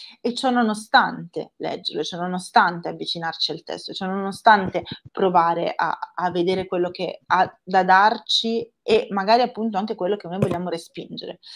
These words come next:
Ecco, questa è un'altra cosa, secondo me, eh, almeno secondo me è molto importante e lo dico anche da scrittrice, eh, nel costruirsi un gusto, anche imparare a decidere da soli cosa non ci piace,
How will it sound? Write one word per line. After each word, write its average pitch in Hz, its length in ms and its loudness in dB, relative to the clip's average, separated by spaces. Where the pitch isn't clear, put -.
Ecco, - 380 -8
questa 262 260 0
è - 20 4
un'altra 185 300 -2
cosa, 170 280 -2
secondo 190 340 -6
me, 233 320 2
eh, 180 240 -2
almeno 180 420 -6
secondo 185 320 -8
me 190 60 -2
è - 20 -2
molto 185 260 -4
importante 175 880 -4
e 175 100 -4
lo 175 120 -2
dico 196 720 -2
anche 208 320 -2
da 185 120 0
scrittrice, 190 1000 -6
eh, 185 380 -4
nel 208 140 4
costruirsi 240 560 0
un 202 160 0
gusto, 240 580 0
anche 233 280 0
imparare 208 680 2
a 180 400 -2
decidere 190 520 -4
da 180 100 0
soli 202 320 -2
cosa 185 320 -4
non 170 180 -8
ci - 140 -10
piace, - 500 -8